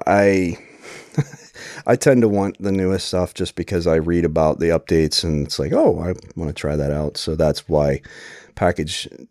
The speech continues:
systems, you know, Flatpaks and app images and stuff like that have really, and I, and lately I've actually been looking at Homebrew.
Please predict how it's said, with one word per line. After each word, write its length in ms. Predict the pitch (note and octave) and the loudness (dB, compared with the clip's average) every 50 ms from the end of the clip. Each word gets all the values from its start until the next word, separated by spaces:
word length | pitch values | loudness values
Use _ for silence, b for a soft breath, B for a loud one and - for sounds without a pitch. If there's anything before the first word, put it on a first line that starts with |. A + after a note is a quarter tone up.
| _ - | _ -8
systems, 600 | - - - F#2+ - - F2 D#2+ E2 E2 D2+ D#2+ | -4 0 2 2 2 2 -2 -2 -2 -4 -2 -2
you 80 | F2 D#2 | -2 -2
know, 100 | D#2 D#2+ | -2 -4
Flatpaks 680 | - - F2+ D#2+ - - - F2 D2+ D2+ C#2+ - - - | -2 0 0 0 0 0 -2 -2 0 0 -2 -2 -4 -6
and 100 | C2 C#2+ | -6 -4
app 200 | D2+ D2 - D#2 | -4 -4 -4 -4
images 440 | D2+ D#2 D2 D2 D#2 D2+ D2 D2 D2 | -4 -4 -4 -4 -4 -6 -6 -6 -6
and 100 | C#2+ C#2+ | -6 -6
stuff 240 | - - D#2 - - | -4 -6 -6 -6 -6
like 120 | C#2+ - | -6 -4
that 160 | - D#2 D2+ | -4 -4 -4
have 160 | D2 C#2 C#2+ | -4 -4 -2
really, 300 | D2+ D#2 D#2 C#2+ C#2+ - B B B B B B B | 0 0 2 0 0 -2 B B B B B B B
and 100 | B G2 | B 0
I, 40 | A#2+ | 0
and 180 | - A2 G#2+ G2+ | 2 2 2 4
lately 320 | A#2 E3 G3 C3+ G2+ F#2 | 6 4 4 4 2 0
I've 140 | F#2 F#2+ F#2 | 0 0 2
actually 320 | F#2 F2+ F2+ - - F2+ E2 | 2 0 0 0 -4 -6 -4
been 180 | E2+ E2+ E2+ | -2 -2 0
looking 300 | E2+ D#2+ - - D2 D2 | -2 -2 -2 -4 -6 -6
at 80 | D2+ - | -6 -4
Homebrew. 480 | - G2+ G2 G2 E2 D2+ D2 D2+ C#2+ | -2 0 0 0 0 -2 -4 -4 -4